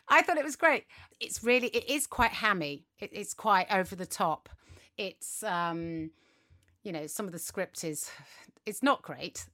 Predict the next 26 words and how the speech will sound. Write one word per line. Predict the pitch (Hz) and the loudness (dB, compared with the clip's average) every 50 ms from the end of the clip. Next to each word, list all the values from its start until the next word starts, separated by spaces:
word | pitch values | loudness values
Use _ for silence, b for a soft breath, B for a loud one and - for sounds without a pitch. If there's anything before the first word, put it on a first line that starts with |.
| _ - | _ -12
i-, | 196 - - | -12 -12 -12
you | - - - 214 202 190 | -14 -10 -8 -6 -6 -4
know, | 175 151 165 180 160 - _ | -4 -4 -4 -6 -6 -6 _
but | - 269 262 254 - - - - - - - - - | 4 4 4 4 0 -6 -14 -14 -16 -18 -20 -8 -2
by | - 277 | 0 2
the | 269 240 | 2 2
same | 262 - - 311 302 302 285 269 | 0 2 2 2 4 2 0 -2
token, | - - 220 180 165 165 - 156 160 180 196 | 0 0 0 0 0 -2 -4 -6 -6 -4 -4
I | - 190 | -4 -4
was | 190 185 | -4 -6
totally | - - 254 262 277 - - 247 214 | -2 0 0 0 0 0 -2 -2 -2
invested | 190 165 180 147 - - - - 156 147 | -2 -2 -4 -6 -6 -8 -6 -6 -6 -6
in | - 170 156 | -6 -8 -8
the | 156 | -8
characters. | 156 - 151 139 135 135 - - - 156 170 185 - b b b b b b b b b b - | -8 -6 -6 -6 -6 -8 -10 -10 -10 -8 -8 -10 -12 b b b b b b b b b b -6
I | 185 185 | -4 -4
was | 185 190 180 160 - - - _ | -4 -6 -8 -8 -10 -12 -12 _
invested | - 190 175 160 226 233 233 - - 220 | -8 -6 -2 -2 -2 -2 -2 -4 -6 -4
in | 226 202 185 | -4 -4 -4
the | 170 | -4
story, | 170 - - - 190 170 151 143 139 143 160 170 - | -6 -8 -6 -4 -4 -4 -4 -4 -4 -4 -4 -4 -4
as | 180 165 - - | -6 -6 -6 -6
implausible | - 202 175 165 - 208 185 180 170 151 151 165 156 156 | -6 -6 -6 -6 -6 -6 -6 -6 -6 -8 -8 -8 -6 -6
as | 156 147 - | -6 -8 -10
it | 151 - | -10 -8
was, | - 151 143 151 170 175 - - | -8 -8 -6 -6 -8 -8 -10 -12